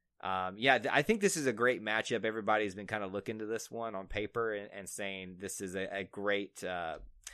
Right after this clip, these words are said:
beginner for S E C play for both teams, and it's gonna really set the tone for who is gonna be competitive in the, uh, Western v-, Division going forward. So I'm not taking this one any lightly. Our number eight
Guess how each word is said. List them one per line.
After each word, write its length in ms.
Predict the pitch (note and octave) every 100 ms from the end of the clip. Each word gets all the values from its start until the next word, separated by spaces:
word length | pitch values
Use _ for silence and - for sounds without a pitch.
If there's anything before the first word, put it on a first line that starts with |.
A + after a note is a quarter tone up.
| - - _ -
beginner 640 | B2 G#2 B2 B2 B2 B2+ -
for 200 | - G#2+
S 260 | G2 A2+ -
E 80 | F#2+
C 260 | - G#2+
play 540 | G2 G2+ G2 F#2 F2+ -
for 160 | - G2+
both 380 | G2 G#2 G2+ -
teams, 560 | A2+ A2 B2 B2 - -
and 260 | G2 F#2 F#2+
it's 180 | -
gonna 200 | G#2+ G2+
really 380 | F#2 G2 G#2+ G#2+
set 260 | - G#2+ -
the 80 | F#2+
tone 340 | G#2+ G2+ G2
for 160 | F#2 F#2
who 320 | - G#2+ G#2+
is 200 | G#2+ G2
gonna 180 | G#2 G2
be 120 | G2
competitive 760 | G2+ F2 G2+ G2 G2+ G2+ G2 -
in 280 | G#2 F#2 F#2
the, 340 | F#2 F#2 F2+ - - - _ -
uh, 260 | E2 D#2+ - - _
Western 480 | A#2 A#2 A2 A2 G2+
v-, 120 | F#2 G2+
Division 400 | A2 G#2+ A2+ G#2
going 260 | G2+ G#2 G2
forward. 540 | - G#2+ G#2 F2+ E2+
So 340 | - G#2+ F#2+ F2 - - -
I'm 160 | - A#2
not 160 | A#2+ G#2
taking 260 | A#2+ A2+
this 140 | A2 -
one 80 | G#2+
any 80 | G#2
lightly. 300 | G#2 G#2 G#2
Our 200 | G#2 G#2
number 280 | A2 G#2 G#2+
eight 280 | G#2+ G#2+